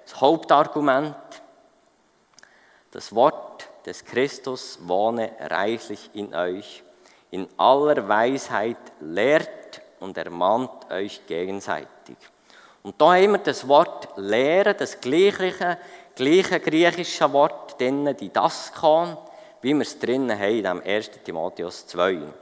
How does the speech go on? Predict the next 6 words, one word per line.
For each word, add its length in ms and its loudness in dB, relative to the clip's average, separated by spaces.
Genau 360 2
das 160 -4
gleiche, 400 -6
was 360 0
heisst, 600 -6
lehrt, 720 -2